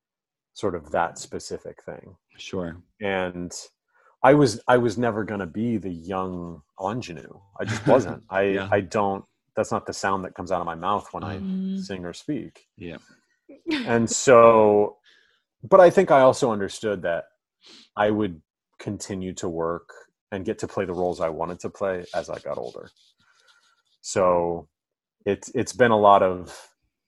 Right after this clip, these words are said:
Speaker 1: it's been a lot of sort of, I think, redirecting maybe casting directors to what I actually do really well. Um, but I never, I, I think I was lucky that I never had anybody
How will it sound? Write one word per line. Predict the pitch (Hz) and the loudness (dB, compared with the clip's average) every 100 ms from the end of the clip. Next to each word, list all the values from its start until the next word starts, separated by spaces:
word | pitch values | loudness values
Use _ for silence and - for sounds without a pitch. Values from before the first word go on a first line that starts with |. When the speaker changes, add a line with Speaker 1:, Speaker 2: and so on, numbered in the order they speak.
| _ _ _ _ _ | _ _ _ _ _
Speaker 1:
it's | 117 - | -6 -4
been | - 131 | 2 4
a | 110 | 4
lot | 101 95 95 | 6 6 4
of | 90 | 0
sort | - 104 92 | -4 -2 -2
of, | 85 | -4
I | 101 | -10
think, | 113 95 | -10 -12
redirecting | 95 98 95 87 92 - 113 107 107 - | -8 -6 -6 -4 -4 -6 -10 -8 -10 -10
maybe | 104 95 | -10 -10
casting | - 92 92 - 113 | -6 -4 -4 -6 -6
directors | 110 107 123 120 - - | -4 -4 -6 -10 -10 -10
to | 92 85 82 82 _ _ _ _ _ _ _ _ _ _ _ _ _ _ | -8 -8 -8 -12 _ _ _ _ _ _ _ _ _ _ _ _ _ _
what | 98 92 | -2 0
I | 85 | 2
actually | 85 90 - 135 131 127 | 2 -2 -4 -4 -4 -4
do | 131 131 | -6 -6
really | 131 135 | -6 -6
well. | 131 147 190 196 _ _ _ _ - | -6 -8 -10 -12 _ _ _ _ -6
Um, | 95 92 87 87 87 87 _ _ _ _ _ _ _ _ _ _ | -2 -2 -4 -6 -12 -18 _ _ _ _ _ _ _ _ _ _
but | 143 | 4
I | 156 | 4
never, | 165 151 139 127 120 | 4 4 6 4 2
I, | 123 - - | 0 -2 -4
I | 123 | -4
think | 156 135 | -2 4
I | 117 | 4
was | 101 92 | 4 -2
lucky | 95 - 95 | -4 -4 -4
that | 92 | -4
I | |
never | 92 95 92 | -4 -6 -6
had | 90 85 | -6 -8
anybody | 85 85 82 80 82 80 | -10 -10 -8 -8 -10 -16